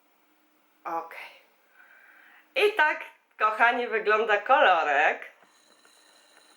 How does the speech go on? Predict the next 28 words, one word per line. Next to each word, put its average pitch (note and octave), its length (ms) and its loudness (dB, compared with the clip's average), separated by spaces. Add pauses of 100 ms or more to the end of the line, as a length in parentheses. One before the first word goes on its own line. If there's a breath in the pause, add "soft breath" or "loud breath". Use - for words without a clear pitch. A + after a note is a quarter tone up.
(140)
I - 80 -20
teraz D3 680 0
pytanie F#3 520 -4
ze - 100 -12
sto E3+ 200 -12
punktów. - 520 -14
Czy D#3 100 -20
wy A3 120 -10
się G#3+ 120 -10
dopatrzycie E3 640 -10
tego, C#3 360 -10
że D3 140 -14
ten G#3+ 200 -8
podkład D#3 540 -8 (480 loud breath)
jakby D#3 160 -12
właśnie G#3 300 -6
się F3+ 160 0
rozwarstwia F3 720 -4
na E3+ 140 -2
rozświetlacz? - 800 -6
Że F3 120 -8
jakby F3 200 -6
widzimy A#3 520 -2
dwa D3+ 600 -4
jakby G3 280 -6
produkty F3+ 520 -8
w D#3 100 -18
jednym. D3 600 -6